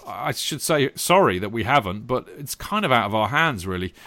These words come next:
Uh, so there you go. Uh, you can find the survey, by the way, um, at, uh, at this address, surveymonkey dot co dot U K forward slash R forward slash C S T underscore survey nineteen.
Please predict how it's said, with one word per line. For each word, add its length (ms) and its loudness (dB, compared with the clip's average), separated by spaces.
Uh, 160 8
so 160 4
there 120 10
you 100 8
go. 220 6
Uh, 260 8
you 100 0
can 140 0
find 240 4
the 60 0
survey, 420 6
by 220 2
the 80 0
way, 380 4
um, 440 0
at, 400 -4
uh, 400 2
at 200 -4
this 180 -4
address, 580 -2
surveymonkey 960 0
dot 300 2
co 240 0
dot 220 -2
U 120 -6
K 260 -2
forward 240 -4
slash 320 -4
R 220 2
forward 220 -6
slash 180 -6
C 300 -4
S 160 -4
T 320 -4
underscore 560 -4
survey 460 4
nineteen. 480 0